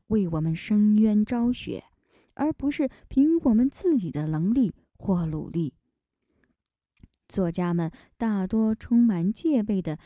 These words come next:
要保护自己的隐私和日程安排。但在亨利·卢云接近人生的终点时，他破除了这种壁垒。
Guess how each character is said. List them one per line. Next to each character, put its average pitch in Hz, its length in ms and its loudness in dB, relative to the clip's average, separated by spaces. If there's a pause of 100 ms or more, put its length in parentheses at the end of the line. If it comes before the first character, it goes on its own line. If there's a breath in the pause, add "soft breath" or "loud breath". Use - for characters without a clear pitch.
(140 soft breath)
要 285 240 -2
保 190 260 -6
护 294 200 -2
自 277 240 -2
己 196 140 -6
的 220 100 0
隐 170 320 -2
私 220 260 -4 (180 soft breath)
和 175 340 -4
日 247 280 -2
程 165 320 -6
安 262 240 -6
排。 - 340 -14 (960 soft breath)
但 269 280 4
在 233 240 -2 (280 soft breath)
亨 339 420 2
利· 294 200 4 (180 loud breath)
卢 277 440 4
云 254 360 4
接 202 240 -4
近 190 200 0
人 170 260 0
生 294 200 0
的 240 100 4
终 285 260 2
点 180 240 -4
时， - 320 -10 (520)
他 247 140 -6
破 302 420 -4
除 - 240 -6
了 175 240 -4
这 202 140 -6
种 170 200 -2
壁 185 220 -4
垒。 - 300 -14